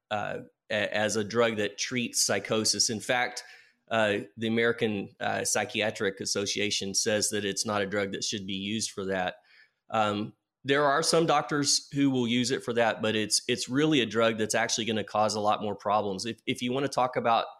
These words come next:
psychosis, um, it, for those who start using marijuana at a young age and who use it on a regular basis, there's a two and a half times risk of, uh, of psychosis. And in fact,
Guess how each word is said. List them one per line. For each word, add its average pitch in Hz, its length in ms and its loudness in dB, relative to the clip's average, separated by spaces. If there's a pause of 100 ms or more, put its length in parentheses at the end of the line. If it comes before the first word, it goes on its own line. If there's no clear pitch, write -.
(260)
psychosis, 127 1000 2 (120)
um, 107 460 0 (800)
it, 127 140 6 (280)
for 135 120 4
those 139 340 4
who 151 160 4
start 139 360 2
using 135 360 2
marijuana 117 500 4
at 101 200 2
a 110 40 2
young 110 280 0
age 107 440 -2
and 107 280 -2
who 110 80 -4
use 110 320 -2
it 113 100 -2
on 110 140 -2
a 104 60 -4
regular 110 340 -2
basis, 101 560 0 (580)
there's 185 220 2
a 175 40 2
two - 260 0
and 165 80 2
a 143 60 4
half 131 280 0
times 113 400 0
risk 113 480 2 (320)
of, 104 360 -2 (160)
uh, 101 280 -4 (460)
of 101 220 0 (300)
psychosis. 113 720 0
And 120 160 2
in 117 80 0
fact, 131 460 -2